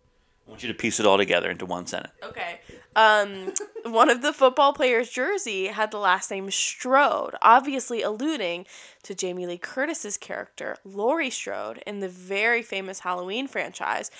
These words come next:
Speaker 2: and also pointing to her iconic performance in Freaky Friday with Lindsay Lohan.
Speaker 1: Vince Vaughn also played a serial killer as Norman Bates in the remake of Psycho, nineteen ninety-eight,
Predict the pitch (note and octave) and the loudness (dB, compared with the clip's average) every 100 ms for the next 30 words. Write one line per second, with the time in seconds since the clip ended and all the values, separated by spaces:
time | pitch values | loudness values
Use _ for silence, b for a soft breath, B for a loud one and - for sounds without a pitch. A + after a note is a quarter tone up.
0 | B B G#3 - - D4 G#4 - G3+ F3+ | B B -12 -4 2 4 4 0 0 2
1 | F3 F#3+ b b b - A3+ A3 G#3 G3+ | 2 -2 b b b -6 -4 -4 -6 -6
2 | G#3 G3 F#3+ F#3 - - F#3+ - G3+ G3+ | -2 0 0 -2 -4 -2 -2 -2 -2 -2
3 | - G3 G3+ F#3+ F#3 F#3 F#3 G3 F#3+ F#3+ | -6 -10 -8 -8 -8 -12 -12 -14 -12 -8
4 | F#3+ A#3+ - - G3 F#3 F3+ F#3+ G3 F3 | -6 -4 -8 -12 -14 -12 -12 -10 -12 -14
5 | - _ _ _ _ _ _ b b b | -20 _ _ _ _ _ _ b b b
6 | b b B2 F3 B2 C3+ D3 D#3+ B2+ E3+ | b b 2 2 6 8 8 6 4 4
7 | - A3 F#3 C3+ - - D3+ F#3+ C3+ - | 2 0 2 2 4 4 2 0 -2 -2
8 | F#2+ F2+ A#2+ - G2+ F#2 G#2 G#2 G2+ F#2 | -2 2 2 2 -2 -2 -2 -2 -2 0
9 | F#2 B2 - G2 F#2+ F#2 F#2 F2+ E2+ - | 0 0 -4 -6 -6 -4 -4 -4 -4 -2
10 | - A#2+ E3 E2 G#2 F#3 G2 F2 D#2 F#3 | 0 0 0 0 0 -2 -6 -8 -8 -10
11 | D#2 D#2+ D#2 - C3 | -10 -10 -4 -4 -4